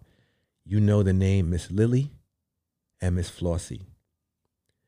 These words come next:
Now, these were called Icy Ladies. And what is an Icy Lady? For anybody that doesn't know, they used to sell ices in the park, but not just ices. They had a table, and they had candy,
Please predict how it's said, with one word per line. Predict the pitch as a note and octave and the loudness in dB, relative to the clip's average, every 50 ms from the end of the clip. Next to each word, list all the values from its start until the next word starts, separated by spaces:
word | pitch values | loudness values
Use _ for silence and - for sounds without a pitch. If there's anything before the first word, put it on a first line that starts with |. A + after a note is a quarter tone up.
| _ _ - | _ _ -4
Now, | F2 F2 F2 E2 | -2 0 0 0
these | D#2+ F2 A#2 C#3 D#3 D3+ C3+ A2 | 0 2 2 2 2 0 -2 -2
were | G2+ G2+ | -4 -6
called | - - G#2+ F#2 F#2 - | -4 -4 -4 -4 -4 -2
Icy | G2 G#2 G2 - - F#2 | -2 -2 -2 -2 -2 -4
Ladies. | E2+ C#2 C2+ B1 B1+ B1+ B1+ - - - _ _ _ _ _ _ _ _ | -4 -4 -6 -8 -10 -12 -14 -16 -20 -20 _ _ _ _ _ _ _ _
And | - F2 F2 E2 D#2+ | -6 -4 -2 -2 -2
what | F2+ A#2 C3 | 0 0 0
is | B2+ A#2+ | 2 2
an | A2+ G#2+ | 2 0
Icy | G2 G2 F#2 - F#2 D#2+ | 0 -2 -2 -4 -6 -6
Lady? | D2+ C#2+ C#2 - - G2 - - - | -6 -8 -8 -10 -12 -16 -16 -16 -12
For | - | -4
anybody | D#2 F#2+ G#2 G#2 G2+ G#2 F#2+ G2 G2 | -2 0 0 2 2 2 0 0 0
that | F#2 F#2 D#2+ D#2+ | 0 -2 -2 -2
doesn't | G2+ G2 F#2+ G2 F#2 F#2 | -2 -2 0 -2 -2 -2
know, | G2+ G2+ G#2 A2+ B2 - _ - - - - - - | -2 -2 -2 -4 -6 -8 _ -20 -20 -20 -20 -16 -4
they | - F#2 | 0 2
used | G#2 A2 G#2+ G2 - | 2 2 2 0 -2
to | - F2+ | -4 -6
sell | F2 - F2+ F2 E2 - | -4 -2 -2 -2 -2 -2
ices | - F#2 G2 G2 - - F2+ F2 D#2+ D#2+ E2 - - - _ _ _ _ _ _ _ _ _ _ _ _ | -2 -2 -2 -2 -4 -6 -6 -6 -4 -6 -8 -10 -14 -20 _ _ _ _ _ _ _ _ _ _ _ _
in | - G2 G2 F#2 F2+ F2+ | -2 0 2 2 2 0
the | F2+ | -2
park, | - - - G#2+ F#2 - - - _ - _ _ _ _ _ _ | -4 -6 -4 -4 -4 -4 -6 -12 _ -20 _ _ _ _ _ _
but | - G2+ F#2+ | -6 -2 0
not | G2+ A2+ C3 F3+ - | 2 2 0 0 -2
just | - B2+ A2+ G2+ - - - _ _ _ _ _ _ _ | -2 0 0 0 -2 -6 -18 _ _ _ _ _ _ _
ices. | - G2 A2 A#2 G#2 - - E2 C#2+ | -4 0 0 0 0 -2 -4 -8 0
They | - G#2+ B2+ | 2 4 4
had | C3 G2 | 4 2
a | D2 - | 0 -2
table, | - - - G2+ G#2+ B2 G#2 D#2+ D2 C2+ - - _ _ - - - - - - - - | -6 -4 -2 0 2 2 0 0 -2 -6 -8 -10 _ _ -20 -20 -20 -20 -20 -20 -20 -6
and | - F#2+ G2 | -2 0 2
they | G#2 A2 A#2 | 4 4 4
had | A#2+ G#2 D#2 C#2 - | 4 2 2 0 -2
candy, | - F2+ F2+ A#2+ C3 C3+ B2 A2 F2+ D#2+ D2 - - | -4 -2 2 2 4 4 4 2 2 -2 -4 -8 -10